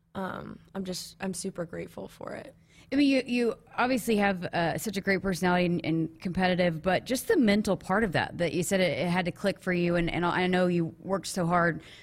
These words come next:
Speaker 2: physically, but the growth mentally that you kinda went through over these last four years, uh, how much of a journey was that and a process? And are you thankful for that as well?
Speaker 1: Mm-hmm. Yeah.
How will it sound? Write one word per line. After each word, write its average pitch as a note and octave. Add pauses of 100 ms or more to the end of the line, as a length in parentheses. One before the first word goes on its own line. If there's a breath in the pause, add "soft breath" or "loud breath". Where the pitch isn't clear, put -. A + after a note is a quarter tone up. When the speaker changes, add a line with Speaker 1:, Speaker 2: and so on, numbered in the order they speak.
Speaker 2:
physically, A3
but F#3+
the G3
growth G3+
mentally F#3
that D#3
you E3
kinda E3
went D#3+
through D#3+
over D#3
these D#3+
last D#3
four D#3
years, D3
uh, -
how G3+
much F#3+
of F3+
a F3+
journey F#3
was E3
that F#3
and F3
a E3+
process? E3
And D#3 (560 loud breath)
are F#3
you F#3+
thankful F#3+
for F3
that E3+ (160)
as D#3
well? F3+
Speaker 1:
Mm-hmm. - (220)
Yeah. G#3